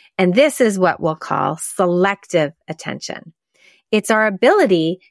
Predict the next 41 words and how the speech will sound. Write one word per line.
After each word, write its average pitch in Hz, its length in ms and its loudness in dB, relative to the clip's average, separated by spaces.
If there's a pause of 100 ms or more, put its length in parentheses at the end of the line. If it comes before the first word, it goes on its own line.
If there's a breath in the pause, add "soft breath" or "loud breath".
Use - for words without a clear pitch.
to - 100 -2
selectively 277 840 0
pay 269 200 2
attention 170 520 -4
to 180 120 -10
some 185 240 -2
information 180 720 -4 (260 soft breath)
while 190 260 0 (140)
filtering 311 520 0
out 196 280 -4
our 175 160 -4
distractions. - 800 -8 (240)
So 185 160 0
like 196 220 2
paying 185 340 -2
attention 208 400 -4
to 208 120 -2
a 185 40 -2
conversation 185 880 -2 (320)
in 214 160 2
the 202 100 2
presence 165 520 -6
of 165 100 -4
distracting 147 640 -8
noise, - 420 -6 (300)
or 185 100 0
maybe 170 380 0
paying 170 280 -2
attention 160 440 -6
to - 80 -18
what - 240 -2
I'm 151 180 -4
saying 170 340 -2
on 156 80 -4
this 147 160 -6
podcast 180 600 -6 (240 soft breath)
while 156 340 -2
you 160 160 -6
have 151 220 -4
your 151 80 -8
children 185 520 -2